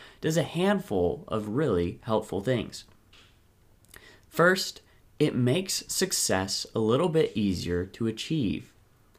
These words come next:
Your goal of getting a summer body might be something that takes three or more months of a commitment, which is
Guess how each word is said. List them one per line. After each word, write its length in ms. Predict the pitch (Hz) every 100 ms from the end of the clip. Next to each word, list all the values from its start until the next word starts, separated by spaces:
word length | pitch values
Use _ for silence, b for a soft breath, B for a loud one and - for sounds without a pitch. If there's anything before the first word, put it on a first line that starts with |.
| b b b
Your 200 | - 151
goal 600 | 151 131 131 156 175 185
of 300 | - 120 101
getting 380 | 123 131 156 160
a 100 | -
summer 380 | 123 123 127 143
body 640 | 123 92 95 92 90 104 -
might 340 | 110 135 127
be 120 | 170
something 560 | 160 - 123 123 127 131
that 160 | 120 -
takes 280 | 117 -
three 400 | - - 110 120
or 80 | 131
more 220 | 127 117
months 460 | 123 90 87 101 -
of 100 | 101
a 60 | 104
commitment, 560 | - 131 147 - - - b b b -
which 200 | 127 156
is 240 | 127